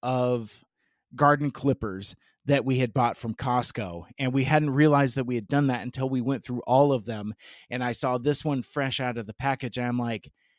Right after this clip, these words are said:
"I'm taking these," you know, knowing that I was gonna be doing a unboxing. So these are, these are fresh, clean, new scissors. I think I, I think these are now my new unboxing shears.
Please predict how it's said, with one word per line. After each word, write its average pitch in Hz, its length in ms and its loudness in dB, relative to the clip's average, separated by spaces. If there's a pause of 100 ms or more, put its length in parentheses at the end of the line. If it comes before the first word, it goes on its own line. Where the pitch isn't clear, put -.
(340)
"I'm 277 260 -2
taking 156 480 -4
these," 80 420 -16 (320)
you 147 140 0
know, 135 120 2
knowing 151 360 2
that 139 140 2
I 131 40 2
was 131 140 -2
gonna 135 200 0
be 120 140 -2
doing 127 320 0
a 117 240 -2
unboxing. 120 580 -4
So 113 160 -6
these 135 240 -2
are, 123 240 -2
these 135 200 -4
are 110 80 -6
fresh, - 400 -2
clean, 151 500 -2
new 143 200 2
scissors. 147 580 -2
I 117 160 -4
think 135 240 -4
I, 131 220 -2
I 113 100 -8
think 143 200 -8
these 147 220 -4
are 147 80 -2
now 143 160 0
my 143 340 0
new 143 300 -2
unboxing 117 560 0
shears. 69 420 -10